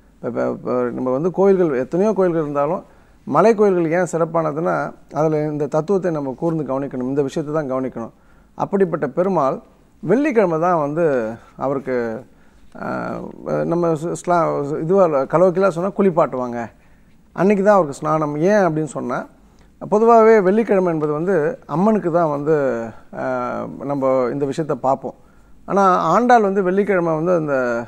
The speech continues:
அவ-, அவளுக்கு திருமஞ்சனம் நடக்கிறதுனால, ஆ, திருப்பதி பெருமாளுக்கும் திருமஞ்சனம் வெள்ளிக்கிழமை தான். நம்பர் ஒன்று. நம்பர் ரெண்டு, ரொம்ப ரொம்ப முக்கியமானது, பெருமாள் கூடியவே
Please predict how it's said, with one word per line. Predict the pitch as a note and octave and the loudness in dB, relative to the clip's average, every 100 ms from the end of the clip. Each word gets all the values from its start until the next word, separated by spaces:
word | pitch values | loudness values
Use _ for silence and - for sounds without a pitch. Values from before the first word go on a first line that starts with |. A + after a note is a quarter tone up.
| - | -8
அவ-, | - D3+ D#3 | -4 0 2
அவளுக்கு | C#3 D#3 D#3 D#3 | 2 2 0 -2
திருமஞ்சனம் | D#3+ F#3+ F#3+ E3+ D3 | -2 0 2 0 -2
நடக்கிறதுனால, | C3+ C#3+ C3+ B2+ C3 B3+ C#4+ - - _ - | -4 -2 -4 -4 -4 -6 -10 -20 -20 _ -10
ஆ, | B2+ C3+ | -6 -4
திருப்பதி | B2+ G3+ A#3 G3+ | -2 0 2 0
பெருமாளுக்கும் | F3 D#3+ D3+ C3+ G#3 G#3+ | 0 -2 -2 -4 -6 -4
திருமஞ்சனம் | E3 D#3+ C#3 C3+ D#3+ | -2 -2 -4 -6 -4
வெள்ளிக்கிழமை | A#2+ B2 A2 G2+ | -4 -4 -6 -8
தான். | A2 - - | -12 -14 -20
நம்பர் | - D3+ C#3+ | -6 -2 0
ஒன்று. | C3 C#3 C3+ - - - _ _ | 0 -4 -4 -8 -10 -20 _ _
நம்பர் | - E3 F3+ C#3 | -2 2 4 4
ரெண்டு, | F3+ B3 F#3+ D3 F3 - - _ - - - | 0 0 2 0 -2 -8 -20 _ -20 -20 -10
ரொம்ப | - G#3+ B3 | -2 4 6
ரொம்ப | A#3 G3+ | 6 2
முக்கியமானது, | D#3+ G3+ F#3 D3+ C#3 F#3 - - _ _ - | 2 2 2 0 -2 -4 -6 -20 _ _ -4
பெருமாள் | E3+ G#3+ G#3+ G#3 F3 | 0 4 6 6 4
கூடியவே | F#3 G3+ F#3+ F3 | 4 6 8 6